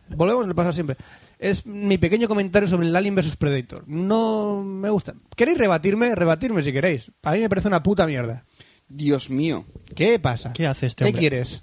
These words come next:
Speaker 2: Que acabo de leer una noticia.
Speaker 3: ¿Qué noticia?
Speaker 2: Que si te peta la, la batería del iPad, Apple, en lugar de en reenviarte, o sea, cambiarte la batería, lo que hace es que te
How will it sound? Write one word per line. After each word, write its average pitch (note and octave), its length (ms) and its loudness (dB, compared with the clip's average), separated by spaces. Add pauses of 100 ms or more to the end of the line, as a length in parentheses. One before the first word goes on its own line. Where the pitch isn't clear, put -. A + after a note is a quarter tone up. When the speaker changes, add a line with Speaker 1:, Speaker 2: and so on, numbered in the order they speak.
Speaker 2:
Que - 60 -14
acabo B2 220 -4
de C#3+ 60 -2
leer D3+ 120 -2
una C#3+ 80 -4
noticia. A#2+ 440 -8 (160)
Speaker 3:
¿Qué D3+ 100 2
noticia? C#3 440 0 (640)
Speaker 2:
Que C3 460 0
si C#3 200 -12
te - 180 -6
peta D3+ 280 -4
la, D3+ 680 -2
la B2+ 240 -2
batería B2+ 280 -4
del C#3+ 200 0
iPad, D#3+ 300 -2 (880)
Apple, C#3+ 260 0
en C#3+ 60 0
lugar C3 200 -2
de C#3+ 420 0
en C#3 120 0
reenviarte, C3+ 580 0
o - 40 -12
sea, A#2 520 0
cambiarte B2 320 2
la C3 120 4
batería, D#3 420 2 (240)
lo A2+ 140 0
que B2 80 0
hace B2+ 100 -2
es C#3 60 -4
que C#3+ 80 -2
te C3 120 2